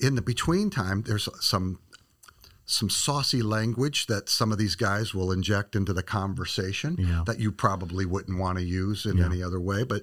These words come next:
Speaker 1: but, uh, not necessarily us, but there's, I mean, these are guys. They're, they're, this is how they talk. This is
Speaker 2: Yeah.
Speaker 1: how they think. Politics comes up. All these crazy things that are really side issues.
Speaker 2: Yeah.
Speaker 1: But this is what happens when men walk together.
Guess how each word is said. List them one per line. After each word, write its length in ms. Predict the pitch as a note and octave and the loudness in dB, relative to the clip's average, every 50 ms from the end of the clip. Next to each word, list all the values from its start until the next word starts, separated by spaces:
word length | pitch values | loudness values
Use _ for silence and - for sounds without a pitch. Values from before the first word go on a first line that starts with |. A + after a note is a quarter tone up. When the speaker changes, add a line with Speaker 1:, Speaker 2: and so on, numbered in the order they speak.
| - - - - - - - | -6 -12 -16 -16 -18 -12 -2
Speaker 1:
but, 260 | - G#2 G2+ - - | 0 0 0 0 0
uh, 320 | A2+ G#2 G2 F#2+ F#2 F2+ F2+ - - - - G#2 | 0 2 2 0 0 -2 -4 -8 -12 -8 -2 0
not 200 | B2 B2 A#2+ A#2 | 0 0 0 0
necessarily 520 | A#2 A2 - - C3+ A#2 G2+ G2 F#2+ G#2 | 0 0 0 2 2 0 0 0 0 0
us, 160 | C3+ C#3+ C3 | -2 -2 -2
but 140 | - - - | -4 -4 -2
there's, 180 | - C3 A#2+ - | -2 -4 -4 -6
I 560 | - - - - - - - _ - _ - | -10 -14 -18 -20 -20 -20 -20 _ -20 _ -2
mean, 220 | A#2+ D3 C3 B2+ A2+ | 0 0 0 0 2
these 140 | - F#3 E3+ | 0 0 0
are 100 | F#3 E3 | 0 -2
guys. 500 | B2 G#2+ A#2 C3 D#3 D#3+ C#3+ A#2 - - - | -2 -2 -2 0 0 0 0 -2 -2 -2 0
They're, 200 | A#2+ A2 G#2+ G2 F#2 - | 0 0 0 -2 -6 -4
they're, 220 | F#2+ A2 A2+ A2 | -2 0 0 0
this 160 | A2 A2 - - | 0 0 -2 0
is 60 | - | 0
how 100 | C#3 C3+ B2+ | 0 0 0
they 100 | C3 A#2+ | -2 -2
talk. 340 | - - C#3 C3+ B2+ A#2 | -2 -2 -2 -2 -2 -4
This 100 | - A2+ G2+ | -2 0 2
is 40 | G2 | 4
Speaker 2:
Yeah. 60 | F2 | 4
Speaker 1:
how 40 | F2 | 2
they 100 | F#2 G#2 | 2 -2
think. 380 | - - C3 B2+ B2+ B2+ A2+ - - - - - - - - - - _ | -2 -2 -2 0 0 0 -2 -4 -6 -12 -14 -14 -16 -16 -18 -20 -12 _
Politics 540 | - - G3 G3+ F3+ E3+ - - C3 - - | 2 2 4 4 2 0 -2 -4 -4 -4 0
comes 240 | - A2+ A2 G2+ G#2+ | 0 0 2 2 0
up. 140 | F#2 - - | -4 -2 -2
All 140 | E3 G3 G#3 | -2 0 0
these 160 | G#3+ F#3+ - | 0 -2 -2
crazy 360 | - - F#3 E3+ E3+ D3+ D#3 | -2 0 0 0 0 0 -2
things 320 | C#3 - D#3 D3 C#3+ C3+ - | -2 -2 -2 0 0 0 0
that 160 | A#2+ A2 - | -2 -2 0
are 180 | - A2 G#2+ G#2+ | 0 0 0 0
really 300 | G#2+ A#2+ F3 F#3+ D3 A#2 | 0 -2 -2 -2 -2 -2
side 360 | - - - F3+ E3+ C#3 - | 0 2 2 2 2 0 0
issues. 460 | G#2 F#2 F2 - - F2 F2 G2 F#2 - | -2 -4 -4 -4 -4 -2 -2 -2 0 0
Speaker 2:
Yeah. 260 | F#2 F2+ E2+ E2 E2 - - - - _ - | 2 2 2 2 -2 -4 -10 -16 -20 _ 0
Speaker 1:
But 300 | - A2+ A2+ - - - | 0 0 0 0 -2 -2
this 180 | C3+ D#3 - | -2 -2 0
is 140 | F3+ E3 D#3+ | -2 -2 -2
what 140 | D#3+ C#3+ C3+ | -2 -2 -2
happens 420 | C#3 D#3 D#3 E3 - C3 A#2 - | -2 -2 -2 -2 -2 -4 -2 -2
when 180 | - A2 G#2 G2+ | 0 0 2 2
men 240 | G2+ G#2 G#2 G#2 G2 | 2 0 0 0 -2
walk 300 | F2+ F#2 F#2+ F#2 - - | -2 -2 -4 -4 -6 -12
together. 540 | - G2+ A#2 D3 E3 F#3+ - F2 - - | -14 -6 -4 -2 -2 -2 -4 -6 -10 -8